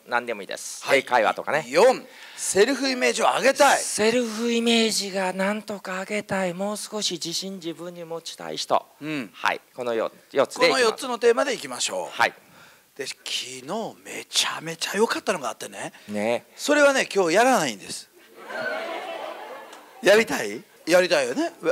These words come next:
Speaker 2: 別料金なんですよ。昨日のあれがめちゃめちゃ良かったんですよ。なので、
Speaker 1: トークうまいな、やっぱね、横で聞きながらね。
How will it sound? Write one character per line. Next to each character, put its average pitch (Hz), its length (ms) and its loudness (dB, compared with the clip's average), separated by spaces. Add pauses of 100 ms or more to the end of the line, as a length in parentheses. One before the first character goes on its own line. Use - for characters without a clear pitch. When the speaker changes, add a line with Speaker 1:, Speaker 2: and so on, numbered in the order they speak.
Speaker 2:
別 247 260 0
料 247 160 2
金 143 180 -8
な 113 120 -6
ん 98 60 -12
で 90 100 -16
す 87 100 -14
よ。 95 160 -6 (840)
昨 - 160 2
日 202 60 2 (260)
の 156 160 6
あ 143 60 6
れ 147 120 2
が 135 160 0
め 123 220 -8
ち - 120 -4
ゃ 143 60 -4
め 151 140 -8
ち 175 80 -6
ゃ 170 40 -2
良 190 100 -2
か 185 80 -4
っ 170 40 -4
た 117 200 -10
ん 107 40 -14
で 101 60 -16
す 101 100 -12
よ。 95 160 -14 (680)
な 156 120 2
の 139 140 0
で、 123 320 0 (300)
Speaker 1:
ト 202 220 6
ー - 20 -14
ク 135 140 -6
う 139 100 -2
ま 226 180 -6
い 208 100 -4
な、 131 140 -4
や 113 120 0
っ - 40 -14
ぱ 110 160 2
ね、 107 100 -4
横 120 220 4
で 117 100 6
聞 - 140 -8
き 113 80 0
な 104 60 4
が 104 80 6
ら 98 120 2
ね。 98 60 0